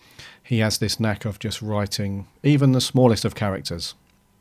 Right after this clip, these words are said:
He has, uh, this knack of writing them with such depth and,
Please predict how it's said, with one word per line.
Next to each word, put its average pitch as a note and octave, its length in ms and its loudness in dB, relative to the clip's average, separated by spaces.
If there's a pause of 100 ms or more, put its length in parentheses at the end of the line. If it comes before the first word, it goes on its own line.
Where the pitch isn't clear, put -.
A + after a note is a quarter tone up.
(540)
He A2+ 100 -2
has, G#2+ 240 -2
uh, G#2+ 200 -4
this A2+ 220 -4
knack G#2+ 200 -2
of G#2+ 160 -4
writing G#2+ 260 -2
them G#2 140 -2
with G#2 120 -4
such - 360 -6
depth - 420 -6
and, F#2 300 -8